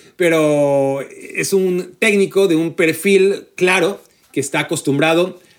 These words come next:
a administrar la carencia, ¿no? Eh, como en el Brighton, de, te destaca un jugador, tu lateral izquierdo, pues véndelo, que ya veremos cómo nos recomponemos. Y, y ahora, este,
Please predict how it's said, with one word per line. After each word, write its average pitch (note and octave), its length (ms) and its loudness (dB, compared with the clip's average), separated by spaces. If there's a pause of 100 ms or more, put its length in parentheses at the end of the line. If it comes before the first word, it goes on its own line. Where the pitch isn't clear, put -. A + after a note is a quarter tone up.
(120)
a C#3+ 120 0
administrar D#3 960 0 (240)
la C3+ 420 0
carencia, F#3 680 0 (100)
¿no? F3+ 300 -4
Eh, B2+ 320 -4 (160)
como B2+ 280 -2
en B2+ 60 -2
el B2+ 80 0
Brighton, G#3 420 0
de, C3 200 0
te C3+ 340 -4
destaca F3 340 -4
un F#3 120 0
jugador, F3+ 340 0
tu F#3+ 80 -2
lateral E3 220 -2
izquierdo, G3+ 440 0
pues C#3 220 -2
véndelo, D#3 440 0
que B2 220 -2
ya C#3+ 140 -4
veremos D#3 320 -2
cómo D#3 160 -4
nos C#3 100 -4
recomponemos. C3 960 -4
Y, A2+ 200 -6 (300)
y C3+ 120 0
ahora, D#3+ 360 2
este, B2+ 720 -2